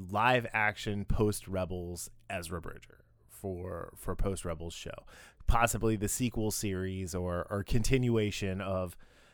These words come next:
those characters' story. And then today, um,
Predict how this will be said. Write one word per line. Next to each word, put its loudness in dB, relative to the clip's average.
those 6
characters' 2
story. -2
And 2
then 6
today, 6
um, 2